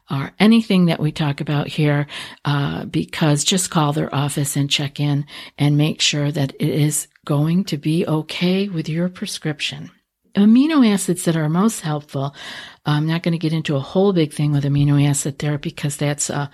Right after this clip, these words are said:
that could be a whole book in and of itself. The first one would be the L-theanine. It has, uh, been dubbed liquid sunshine. Uh, the other one is gaba, G A B A, and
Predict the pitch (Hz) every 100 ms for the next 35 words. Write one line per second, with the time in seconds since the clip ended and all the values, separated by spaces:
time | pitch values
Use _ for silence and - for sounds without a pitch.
0 | - - - 160 160 151 143 143 151 -
1 | - 175 180 - 156 151 143 139 135 131
2 | - - - 175 147 147 - - - -
3 | 180 - 226 226 - 208 185 175 180 160
4 | 156 151 143 139 - - 208 208 202 190
5 | 190 185 - 175 160 156 - 147 135 165
6 | 156 147 160 147 151 - 170 160 156 156
7 | 147 - - 190 196 - 190 185 180 175
8 | 180 - - - - 160 156 208 220 277
9 | 247 220 175 160 - 151 151 147 131 123
10 | _ - 208 202 170 180 170 156 135 131
11 | 139 143 - - - _ 185 180 180 -